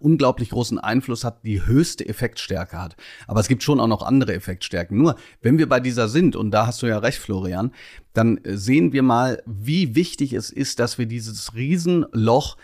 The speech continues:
in der Lehrkräfteausbildung einerseits schließen, weil wir bis zweitausendfünfunddreißig, je nachdem, wie man, äh, wem man glaubt, ja achtzigtausend fehlende Lehrkräfte haben, dass wir andererseits aber auch dafür sorgen, dass diese Lehrkräfte ganz in diesem Sinne auch ausgebildet werden. Denn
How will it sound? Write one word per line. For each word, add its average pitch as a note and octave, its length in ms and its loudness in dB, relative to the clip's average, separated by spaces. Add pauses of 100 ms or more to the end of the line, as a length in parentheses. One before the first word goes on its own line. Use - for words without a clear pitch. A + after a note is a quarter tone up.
(140)
in B2 140 2
der A#2 160 2
Lehrkräfteausbildung A#2 1300 0
einerseits G#2+ 880 -2 (340)
schließen, C#3 640 2
weil A2 140 2
wir G#2+ 80 0
bis G#2+ 220 -4
zweitausendfünfunddreißig, A2+ 1080 0
je A2 80 0
nachdem, G#2 400 -2
wie G#2+ 60 -4
man, F#2+ 800 -4
äh, F#2+ 160 -4
wem G#2+ 180 0
man G2 240 0
glaubt, G2 260 0
ja B2+ 120 0
achtzigtausend A#2+ 800 -2
fehlende A#2 320 -2
Lehrkräfte A2+ 540 -2
haben, C3 320 -2 (580)
dass B2+ 220 2
wir - 240 2
andererseits C3+ 680 2
aber F#2+ 200 -4
auch G2 100 -6
dafür G2 380 -4
sorgen, G2 440 -4
dass C3+ 280 0
diese D3 220 0
Lehrkräfte B2+ 640 0
ganz A#2 380 2
in C3 300 2
diesem C#3 340 2
Sinne C#3 320 2
auch - 160 0
ausgebildet G#2+ 640 -2
werden. F#2 240 -8
Denn A#2 220 2